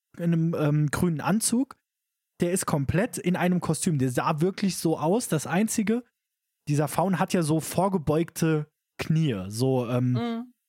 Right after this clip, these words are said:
Speaker 2: Ja, Ziegenbeine
Speaker 1: dass er
Speaker 2: eben.
Speaker 1: quasi Ziegenbeine, genau. Und, ähm, das konnten, <laughs> die konnten dem ja jetzt nicht die Beine brechen. Deshalb ist es so,
Speaker 2: <laughs>
Speaker 1: er steuert aber diese Beine wirklich selbst, äh, weil,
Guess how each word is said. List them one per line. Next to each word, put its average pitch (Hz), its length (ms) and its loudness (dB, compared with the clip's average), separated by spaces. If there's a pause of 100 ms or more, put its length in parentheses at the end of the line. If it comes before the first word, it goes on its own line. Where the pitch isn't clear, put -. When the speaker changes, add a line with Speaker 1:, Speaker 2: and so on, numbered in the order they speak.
(200)
Speaker 2:
Ja, 202 160 -2
Ziegenbeine 214 340 -4
Speaker 1:
dass 143 100 2
er 160 60 2
Speaker 2:
eben. - 80 -6
Speaker 1:
quasi 151 280 0 (400)
Ziegenbeine, 113 580 0
genau. 127 440 0 (520)
Und, 160 540 0
ähm, 147 400 0 (600)
das 147 260 -2
konnten, 175 680 0
<laughs> 139 160 0
die 175 100 -2
konnten 175 340 0
dem 160 160 2
ja 160 80 4
jetzt 147 160 -2
nicht 185 180 0
die 175 60 2
Beine 156 280 2
brechen. 165 480 0 (500)
Deshalb 165 260 2
ist - 120 4
es - 160 0
so, 208 180 4
Speaker 2:
<laughs> - 0 -
Speaker 1:
er 160 140 0
steuert 196 360 0
aber 170 200 2
diese 156 220 2
Beine 170 360 2
wirklich 180 320 0
selbst, 160 580 0 (640)
äh, 175 240 2
weil, 165 400 2